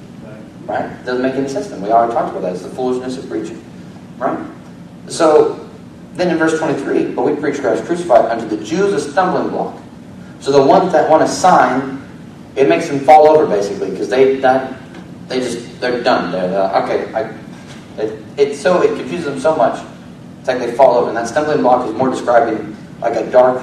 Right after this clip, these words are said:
Speaker 2: room, and there's a chair in there, and you trip over the chair. Something you didn't even see coming. It's like, "Okay,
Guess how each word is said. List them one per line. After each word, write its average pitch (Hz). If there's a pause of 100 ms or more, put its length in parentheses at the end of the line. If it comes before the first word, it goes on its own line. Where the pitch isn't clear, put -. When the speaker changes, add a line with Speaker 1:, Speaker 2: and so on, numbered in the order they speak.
Speaker 2:
room, 117
and 104
there's 98
a 92
chair 131
in 107
there, 107
and 101
you 92
trip 90
over 95
the 92
chair. - (440)
Something 139
you 127
didn't 156
even 156
see 143
coming. 98
It's 92
like, 98
"Okay, 120